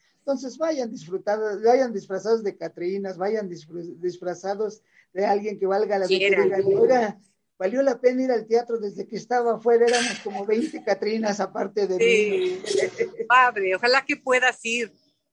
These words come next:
Speaker 2: y divertirte un poquito con nuestras tradiciones y con esta leyenda in-, maravillosa de la, de la Llorona.
Speaker 1: Exacto,
Speaker 2: ¿Okay?
Speaker 1: exacto. No, y nosotros, nosotros encantados. A ver, nada más, estamos en una estación de rock, eh,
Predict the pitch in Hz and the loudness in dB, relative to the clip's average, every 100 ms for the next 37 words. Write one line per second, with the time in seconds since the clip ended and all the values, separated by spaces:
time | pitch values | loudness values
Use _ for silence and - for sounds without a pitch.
0 | _ 202 185 180 170 175 175 202 233 208 | _ -8 -4 -4 -2 -4 -4 -4 -4 -4
1 | 208 190 - 202 175 156 147 170 147 - | -6 -6 -4 -4 -2 -4 -6 -10 -10 -12
2 | - 165 151 190 185 175 - 165 165 175 | -2 -2 2 2 2 0 -4 -2 -2 -2
3 | 196 170 160 185 180 175 160 156 160 156 | -4 -4 0 2 4 2 2 -2 -4 -8
4 | - _ _ - 165 156 165 175 180 208 | -12 _ _ -2 0 0 0 0 0 0
5 | 175 156 143 _ - _ - 170 156 165 | 0 -2 -6 _ -20 _ -2 0 2 2
6 | 170 180 139 - _ _ _ _ _ _ | 4 2 0 -12 _ _ _ _ _ _
7 | _ - 196 185 233 262 185 156 160 - | _ -8 -4 2 4 4 -2 -4 -6 -4
8 | 180 - - 208 - _ 202 254 269 240 | -4 -4 -12 -14 -16 _ 0 2 2 2
9 | 247 285 247 233 220 311 320 - 190 170 | 2 0 -4 -6 -6 -4 -4 -4 -6 -2
10 | 185 175 165 - _ _ _ 208 254 254 | -2 0 -4 -12 _ _ _ 4 4 4
11 | 277 294 285 - 226 311 349 330 302 262 | 0 0 -2 -2 -2 0 0 -2 0 0
12 | 269 240 233 220 214 220 208 190 190 185 | 0 0 -2 -4 -6 -4 -4 -4 -4 -6
13 | - _ _ _ _ _ _ _ _ _ | -8 _ _ _ _ _ _ _ _ _
14 | 202 196 | 0 2